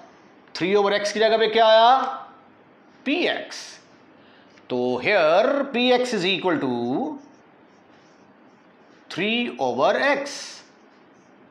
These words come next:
हम अब इसका इंटीग्रेशन फैक्टर निकालते हैं। Integration factor will be equal to e की पावर three over x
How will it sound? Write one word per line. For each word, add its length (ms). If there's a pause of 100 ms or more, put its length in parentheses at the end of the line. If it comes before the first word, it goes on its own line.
(1400)
हम 680 (680)
अब 160
इसका 240
इंटीग्रेशन 600
फैक्टर 300
निकालते 480 (100)
हैं। 540 (340)
Integration 520
factor 320
will 160
be 160
equal 320
to 100 (300)
e 180
की 160
पावर 380
three 180
over 220
x 340